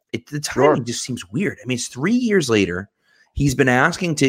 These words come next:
Speaker 1: you know, for workouts. He's been, you know, saying that he's been ready to come back in the league and everything else. And, and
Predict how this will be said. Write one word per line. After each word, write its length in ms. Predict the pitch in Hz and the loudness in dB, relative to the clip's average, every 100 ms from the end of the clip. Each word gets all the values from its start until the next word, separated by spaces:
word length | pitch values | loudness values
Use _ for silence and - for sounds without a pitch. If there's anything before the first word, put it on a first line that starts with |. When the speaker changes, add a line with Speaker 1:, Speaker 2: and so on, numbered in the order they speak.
| - | 2
Speaker 1:
you 60 | 139 | 2
know, 200 | 113 101 | 2 0
for 200 | - 120 | 0 0
workouts. 480 | 110 123 123 120 113 | 4 4 4 2 2
He's 100 | 95 | -6
been, 240 | 98 95 - | -6 -8 -8
you 100 | 113 | -6
know, 80 | 95 | -6
saying 360 | - 139 151 | 0 2 2
that 100 | 143 | 0
he's 100 | 127 | -2
been 140 | 120 113 | -4 2
ready 260 | 113 113 | 2 2
to 140 | 101 107 | 0 -4
come 220 | - 117 | -2 0
back 160 | 113 110 | 0 0
in 80 | |
the 40 | 107 | 0
league 220 | 110 104 | 0 2
and 80 | 101 | 0
everything 220 | 147 156 | 0 0
else. 240 | 117 110 | 0 0
And, 160 | 98 95 | -4 -4
and 260 | 101 98 | -4 -4